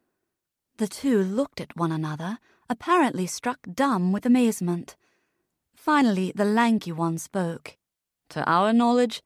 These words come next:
no one has ever guessed the code before, especially not a girl," added the other. "I'm not a girl," she snapped.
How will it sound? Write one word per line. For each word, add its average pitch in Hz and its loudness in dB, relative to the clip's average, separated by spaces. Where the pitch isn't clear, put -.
no 240 4
one 220 2
has 202 0
ever 185 2
guessed 165 -2
the 160 -6
code 190 0
before, 139 -6
especially 143 -4
not 143 -2
a 139 -8
girl," 123 -4
added 202 0
the 165 -6
other. 165 -4
"I'm 370 2
not 285 2
a 262 -6
girl," 196 0
she 262 -2
snapped. 175 -4